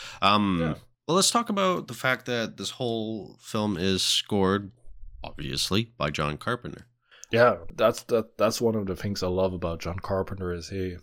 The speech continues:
Speaker 2: making his own music to his films, and it, it just fits so well with the scene construction. Um, it, it starts off with, like, small hints, like, uh,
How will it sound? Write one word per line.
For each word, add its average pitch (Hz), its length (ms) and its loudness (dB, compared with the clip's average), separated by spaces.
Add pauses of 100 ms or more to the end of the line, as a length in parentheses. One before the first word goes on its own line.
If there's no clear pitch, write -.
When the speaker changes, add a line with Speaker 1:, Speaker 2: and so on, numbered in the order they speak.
(120)
Speaker 2:
making 110 400 2
his 95 160 0
own 98 180 0
music 95 420 -4
to 117 100 -6
his 110 120 -6
films, 123 460 -6
and 101 180 -10
it, 95 120 -10 (220)
it - 80 -12
just - 380 -10 (440)
fits - 280 -6
so 95 140 -4
well 82 260 -4
with 82 200 -10
the 80 120 -10
scene 92 240 -2
construction. 85 800 -6 (180)
Um, 82 500 -4 (240)
it, - 160 -12
it 165 120 -2
starts 226 340 2
off 233 220 2
with, 104 200 0
like, 90 160 -2
small 104 360 2
hints, 98 500 -2
like, - 420 -8
uh, 69 360 -4